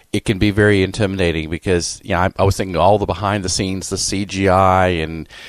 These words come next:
you know, I, I knew kinda what P H P was, but didn't, wouldn't begin to know how to program. And Cliff takes that,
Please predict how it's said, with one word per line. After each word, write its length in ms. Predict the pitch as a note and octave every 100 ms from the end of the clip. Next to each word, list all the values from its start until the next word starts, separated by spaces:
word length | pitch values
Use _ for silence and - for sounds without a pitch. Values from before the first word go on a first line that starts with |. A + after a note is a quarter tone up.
| - -
you 80 | F2
know, 260 | D#2 D2 D2
I, 160 | E2+ F2 -
I 120 | D#2+ D#2
knew 240 | F#2 F#2 E2+ -
kinda 320 | - B2 C3+
what 180 | F#2+ -
P 160 | F#2+
H 200 | F2 -
P 120 | -
was, 240 | E2+ F2+ -
but 180 | E2 D2
didn't, 220 | F#2 B1
wouldn't 260 | G2+ D#2+ - -
begin 460 | E2 D#2 A2+ A#2
to 60 | F2
know 140 | E2
how 120 | E2+ E2+
to 80 |
program. 360 | - A2+ G2 E2+
And 140 | E2 D#2+ _ - - _
Cliff 260 | - B2+ -
takes 280 | A2+ - -
that, 200 | F#2